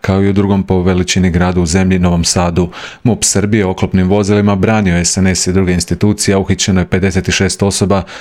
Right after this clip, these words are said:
zadržano šesnaest osumnjičenih za nasilničko ponašanje prema izjavama mupa.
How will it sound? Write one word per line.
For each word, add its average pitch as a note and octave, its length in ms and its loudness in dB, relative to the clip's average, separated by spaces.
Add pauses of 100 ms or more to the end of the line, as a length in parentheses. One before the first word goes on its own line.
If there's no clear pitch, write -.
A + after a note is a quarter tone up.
(180)
zadržano F#2 560 2
šesnaest G2+ 480 0
osumnjičenih G2 580 0
za F2+ 120 0
nasilničko F#2 600 0
ponašanje F2+ 680 0 (460)
prema F#2+ 300 0
izjavama E2 400 0
mupa. F2 320 0